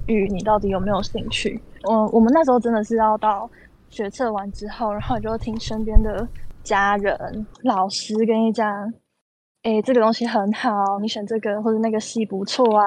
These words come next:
Speaker 1: 啊，你看一下你的个性就是要走什么系，
Speaker 2: 嗯。
Speaker 1: 你看着就要走设计的，你去设计啊，啊，你就是纯文组，你数学又不行，
Speaker 2: 嗯。
Speaker 1: 你怎么会想要选工科？
Speaker 2: 对。
Speaker 1: 啊，你看起来，你看数学这么好，你，你就走资讯啊。”
Speaker 2: 对。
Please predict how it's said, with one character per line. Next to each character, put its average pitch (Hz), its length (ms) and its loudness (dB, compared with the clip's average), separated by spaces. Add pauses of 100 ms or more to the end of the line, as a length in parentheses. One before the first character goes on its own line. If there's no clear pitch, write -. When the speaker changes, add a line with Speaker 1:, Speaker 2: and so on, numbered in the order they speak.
(140)
Speaker 1:
啊， 233 220 2
你 214 100 0
看 339 140 0
一 320 40 2
下 311 80 0
你 247 60 4
的 220 100 2
个 294 140 4
性 269 140 0
就 262 80 0
是 262 60 -2
要 254 100 2
走 202 140 -4
什 202 100 -2
么 143 80 -4
系， - 340 -8
Speaker 2:
嗯。 - 140 -16 (320)
Speaker 1:
你 220 140 -2
看 392 200 0
着 339 60 2
就 320 80 4
要 349 120 6
走 233 140 -4
设 277 240 0
计 277 160 -8
的， 240 120 -2
你 208 80 -10
去 285 100 -10
设 277 240 -4
计 254 240 -6
啊， 220 240 -4
啊， - 80 -4
你 349 140 -4
就 339 100 -2
是 392 80 0
纯 269 200 -2
文 254 200 0
组， 262 140 -2
你 214 80 -4
数 302 120 -4
学 262 100 -2
又 240 100 0
不 214 120 -6
行， 156 400 -6
Speaker 2:
嗯。 - 240 -8 (380)
Speaker 1:
你 277 140 0
怎 285 100 4
么 254 60 4
会 311 100 6
想 254 160 0
要 269 160 4
选 214 360 -4
工 233 180 -4
科？ 247 60 2
Speaker 2:
对。 - 120 0 (800)
Speaker 1:
啊， 370 100 -6
你 349 80 0
看 415 240 0
起 349 60 -6
来， 311 220 -2
你 311 120 -2
看 427 140 2
数 440 140 -2
学 381 120 2
这 403 80 0
么 381 120 2
好， 285 240 0
你， 247 260 -2
你 262 160 0
就 381 160 0
走 240 180 0
资 302 240 -4
讯 370 240 0
啊。” 349 280 0
Speaker 2:
对。 - 420 -12